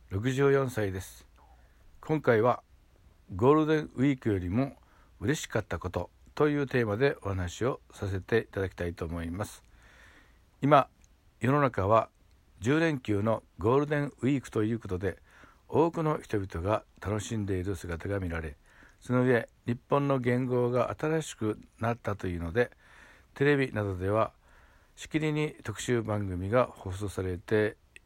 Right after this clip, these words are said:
おります。皆、楽しそうですが、私にとって、十連休のゴールデン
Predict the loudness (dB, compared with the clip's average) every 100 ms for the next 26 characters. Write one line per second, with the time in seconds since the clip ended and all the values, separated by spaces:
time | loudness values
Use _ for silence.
0 | _ _ _ _ -6 -4 -6 -8 -12 -20
1 | -20 _ _ _ _ _ _ _ _ _
2 | _ _ _ _ 4 6 4 0 -16 -18
3 | -20 -20 -20 -8 0 0 2 0 0 -2
4 | -2 -2 -4 -20 _ _ -20 -20 -20 _
5 | -8 -2 -2 0 -2 -2 -6 -6 -6 -2
6 | 0 0 -2 _ _ _ _ _ _ -20
7 | -20 _ _ _ _ -12 -10 -2 2 4
8 | 2 0 -4 -2 -2 0 0 2 2 0
9 | -4